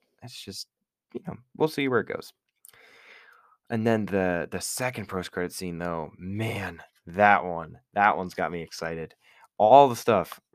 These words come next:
towards the end there, which was a little bit abrupt, but, um,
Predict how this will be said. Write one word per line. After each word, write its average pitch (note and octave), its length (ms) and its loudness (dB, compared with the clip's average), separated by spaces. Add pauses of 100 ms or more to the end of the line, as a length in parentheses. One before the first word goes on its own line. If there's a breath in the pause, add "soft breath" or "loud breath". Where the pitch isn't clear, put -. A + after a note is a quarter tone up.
towards G#2 260 -2
the G2 160 -4
end F2+ 180 -2
there, D#2 220 -6
which A2+ 180 -4
was G3 140 0
a G3+ 60 0
little G3+ 200 2
bit D3+ 140 6
abrupt, F2+ 460 0 (340 loud breath)
but, G2+ 180 4
um, E2 400 -2